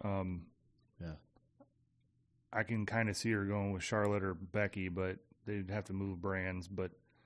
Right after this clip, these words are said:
Speaker 1: maybe when the time comes, if Rhea does come up, throw those two together. See how it meshes.
Speaker 2: Yeah.
Speaker 1: You have the, the heavy metal queen versus the Southern Belle.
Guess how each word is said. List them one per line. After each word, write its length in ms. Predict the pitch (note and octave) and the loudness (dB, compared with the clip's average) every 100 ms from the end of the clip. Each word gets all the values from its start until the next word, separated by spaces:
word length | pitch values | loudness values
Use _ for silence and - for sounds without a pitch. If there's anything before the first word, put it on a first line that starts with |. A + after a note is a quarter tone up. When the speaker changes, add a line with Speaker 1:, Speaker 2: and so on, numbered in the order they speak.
| - _ _ _ _ _ _ _ _ A#2 - _ - | -20 _ _ _ _ _ _ _ _ -20 -20 _ -8
Speaker 1:
maybe 600 | F2+ A2 E3+ F#3 F#3 F#3 E3 - - | 0 4 4 4 4 2 0 -6 -2
when 180 | B2 C#3+ | 2 4
the 80 | C#3+ | 4
time 320 | C#3 B2+ C#3 | 4 4 4
comes, 420 | C#3 C#3 D3+ D3 | 6 6 6 4
if 100 | G#2 | 2
Rhea 260 | G2 A2+ A#2+ | 2 4 6
does 260 | A2 A2 | 6 4
come 220 | - A#2+ A2+ | 2 2 4
up, 240 | C3 D3+ - _ _ _ _ _ _ | 2 0 -8 _ _ _ _ _ _
throw 200 | - B2 | -2 2
those 240 | C#3 C#3+ C#3+ | 6 4 4
two 160 | G2+ | 0
together. 420 | F2 E2 F#2+ F2+ F2 - | 0 0 0 -2 -4 -12
See 140 | - G#2+ | -6 -2
how 280 | G#2+ G2 G2 | 0 0 0
it 60 | |
meshes. 460 | G2+ G#2 - G2 - - - - _ | 0 -2 -2 -4 -6 -16 -20 -20 _
Speaker 2:
Yeah. 320 | G2+ B2+ F3+ C#3 - _ _ _ - | 0 2 2 0 -6 _ _ _ -4
Speaker 1:
You 100 | A2+ | -2
have 100 | G#2 | 0
the, 260 | G2+ F#2+ F#2 - - - - - - | 0 -2 -6 -12 -10 -10 -10 -16 -6
the 120 | A2+ | -2
heavy 240 | A2 A2 A2+ | 0 2 2
metal 300 | A2+ A2+ A2 | 4 2 2
queen 420 | B2+ A#2+ A#2+ A#2+ | 2 4 6 4
versus 400 | A2 G#2 G#2+ G2 | 4 0 -2 -2
the 100 | G2+ | 0
Southern 360 | - A2+ A2 G#2+ | 2 2 4 4
Belle. 340 | A2+ B2 C3 | 6 4 2